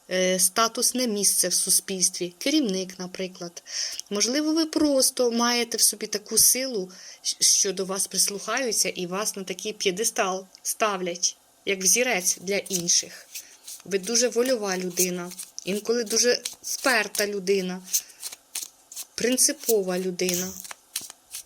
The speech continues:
Так, що ще? Колесо фортуни. Відкриваються перспективи для вас. Отже, на цій дошці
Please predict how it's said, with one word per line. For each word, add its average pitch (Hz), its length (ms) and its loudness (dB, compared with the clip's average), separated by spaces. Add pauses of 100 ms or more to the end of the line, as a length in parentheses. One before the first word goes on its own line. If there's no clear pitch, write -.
(420)
Так, 196 600 -10 (680)
що - 400 0
ще? 196 480 2 (600)
Колесо 226 440 2
фортуни. 208 880 -6 (2000)
Відкриваються 226 720 2
перспективи 185 960 -2
для 220 180 -2
вас. 262 520 0 (540)
Отже, 196 260 0
на 202 140 -6
цій 202 240 0
дошці 196 640 0